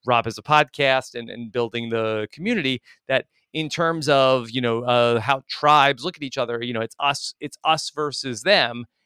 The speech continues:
And then, you know, you're trying to, you know, uh, build up a strong tribe of your own in your community. But when, you know, everything on the internet is just so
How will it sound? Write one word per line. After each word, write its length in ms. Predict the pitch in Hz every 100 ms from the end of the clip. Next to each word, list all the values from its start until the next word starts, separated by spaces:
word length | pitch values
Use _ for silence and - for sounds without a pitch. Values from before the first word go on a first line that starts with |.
| _
And 220 | 147 147
then, 460 | 147 131 131 131 127 - _ 139
you 80 |
know, 80 | 139
you're 520 | 135 135 143 131 131 -
trying 560 | - 156 151 151 143
to, 580 | - 147 131 131 127 123 135
you 100 | 127
know, 220 | 117 113
uh, 360 | 127 120 120
build 420 | 117 104 156 160 147
up 160 | 139 143
a 300 | 131 123 123
strong 720 | - - 143 135 131 131 127
tribe 500 | - 135 135 131 117
of 200 | 143 131
your 240 | 131 123 139
own 360 | 226 127 110 - _ _ 170
in 160 | 165
your 200 | 143 127
community. 640 | - 139 127 120 113 110 107
But 220 | 127 113 -
when, 480 | 123 120 117 113 117
you 140 | 117
know, 200 | 110 107
everything 800 | 120 135 147 135 139 131 131 117
on 200 | 123 123
the 100 | 139
internet 320 | 147 127 -
is 160 | 123 -
just 320 | 123 - -
so 440 | 147 143 135 127